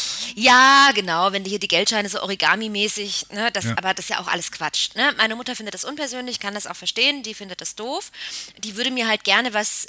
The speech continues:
Speaker 1: was schenken, was man anfassen
Speaker 2: Ein
Speaker 1: kann.
Speaker 2: Scheck.
Speaker 1: Ja, auch nicht. Was, was man anfassen kann. So. Und dann
Speaker 2: Ja.
Speaker 1: hab ich letztens mit ihr telefoniert und dann hab ich so gesagt, „Ach, ich bin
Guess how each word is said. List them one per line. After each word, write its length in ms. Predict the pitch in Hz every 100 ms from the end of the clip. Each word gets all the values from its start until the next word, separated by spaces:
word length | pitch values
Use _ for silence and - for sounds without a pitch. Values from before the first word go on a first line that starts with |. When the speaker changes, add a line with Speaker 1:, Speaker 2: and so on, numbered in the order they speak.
| -
Speaker 1:
was 160 | 208 -
schenken, 420 | 202 233 240 226
was 160 | 196
man 140 | 208 190
anfassen 560 | - 175 - 143 - 147 147
Speaker 2:
Ein 120 | 117
Speaker 1:
kann. 20 | 127
Speaker 2:
Scheck. 320 | 143 - - - -
Speaker 1:
Ja, 160 | 254 381 381 392 - 494 - _ _ _ - - -
auch 300 | 143 151 -
nicht. 380 | 147 269 339 - - - - -
Was, 160 | 214 -
was 120 | -
man 100 | -
anfassen 440 | - 175 - - -
kann. 200 | - -
So. 260 | - 190 - - - - _
Und 160 | 240 277
dann 100 | 294 370
Speaker 2:
Ja. 140 | - 262
Speaker 1:
hab 80 | -
ich 120 | -
letztens 380 | 277 - 403 320
mit 120 | -
ihr 120 | 262
telefoniert 500 | 254 208 - 208 403 466 453 - -
und 180 | 262
dann 180 | 254 254
hab 120 | 233
ich 100 | 247
so 100 | 247
gesagt, 340 | 233 226 233 - -
„Ach, 340 | - 254 277
ich 100 | 240
bin 100 | -